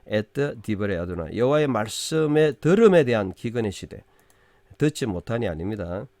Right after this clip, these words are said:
예, 개역 성경에 아직도, 어, 익숙해 있으면은 여러분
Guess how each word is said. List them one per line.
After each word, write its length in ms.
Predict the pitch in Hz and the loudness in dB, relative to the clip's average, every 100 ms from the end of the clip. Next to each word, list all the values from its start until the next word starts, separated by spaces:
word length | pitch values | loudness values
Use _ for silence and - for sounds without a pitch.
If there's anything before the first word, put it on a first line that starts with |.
| - | -18
예, 160 | 92 90 | -18 -8
개역 220 | 98 101 | -6 -6
성경에 640 | - 90 90 87 95 113 - - _ _ - | -6 -10 -8 -8 -4 -4 -6 -18 _ _ -4
아직도, 640 | 104 113 107 104 87 85 | -4 -2 -4 -4 -4 -6
어, 380 | - 95 82 85 - - - - | -10 -10 -10 -12 -16 -20 -20 -16
익숙해 380 | 110 - 110 101 | -12 -8 -6 -6
있으면은 520 | 92 98 110 110 82 | -6 -6 -6 -6 -8
여러분 400 | 104 110 90 80 | -8 -8 -8 -12